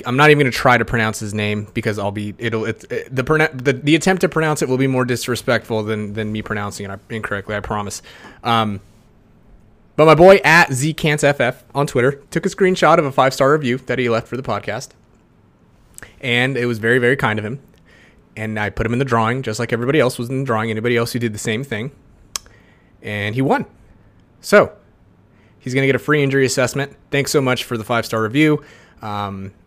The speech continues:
I let him know he was stoked about it. And you can win a free injury assessment too. I know it might not seem like a lot, but if you're in a sh-, especially if you're in a sharp league, it can be the difference between first place and third place, in my opinion, of course.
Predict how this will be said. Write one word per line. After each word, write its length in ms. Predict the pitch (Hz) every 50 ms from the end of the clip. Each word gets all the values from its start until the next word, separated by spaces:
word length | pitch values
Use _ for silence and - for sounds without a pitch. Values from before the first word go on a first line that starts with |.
| _ -
I 60 | 117
let 120 | 120 113 113
him 120 | 123 113
know 180 | 117 117 117 104
he 100 | 110 120
was 140 | 110 101
stoked 360 | - - - 123 117 113 - -
about 280 | 107 113 113 110 107
it. 180 | 113 107 - - _ _ _ _ _ _ _ _ _ _ -
And 640 | 120 113 113 110 110 107 107 107 104 104 104 101 101 - _ _ _ _ _ _ _ _ _ _ -
you 320 | - 110 104 104 107 117 120
can 180 | - 151 147
win 100 | 151 156
a 40 | 160
free 200 | 151 - 165 165
injury 220 | 160 160 - 165
assessment 400 | 160 156 - 175 165 - 196 175
too. 180 | - - - - - - _ _ _ _ _ _ _ _ _ -
I 80 | 110 110
know 100 | 113 117
it 40 |
might 100 | 120 123
not 160 | 127 127 127 -
seem 160 | - 131 127
like 160 | 123 120 -
a 40 | 117
lot, 220 | 113 127 156 -
but 100 | 135 123
if 160 | 120 113 -
you're 120 | - 120 113
in 40 | 107
a 40 |
sh-, 240 | 104 - - - -
especially 520 | 117 120 120 - - 196 202 - - 120 107
if 120 | 98 -
you're 80 | 107 98
in 60 | 98
a 20 |
sharp 320 | - - - 123 127 127 -
league, 200 | 135 139 131 123
it 140 | - 110
can 180 | - - 113 107
be 380 | 101 113 113 113 113 113 107 - _ - _ _ _ -
the 80 | 104
difference 580 | 101 113 113 - - 117 110 101 - - - - _ _ _ _ _
between 520 | - 104 - - 113 107 104 104 101 98
first 340 | 95 - - 110 110 - -
place 380 | - 113 107 104 98 - - - _ _ _
and 160 | - 107 101 -
third 240 | - 165 165 151
place, 380 | 131 - - - - - - - _ _ _ _ _ _ _ _ _ -
in 100 | 113 113
my 100 | 113 110
opinion, 320 | 107 - 160 139 107 90
of 100 | - -
course. 280 | - - - - -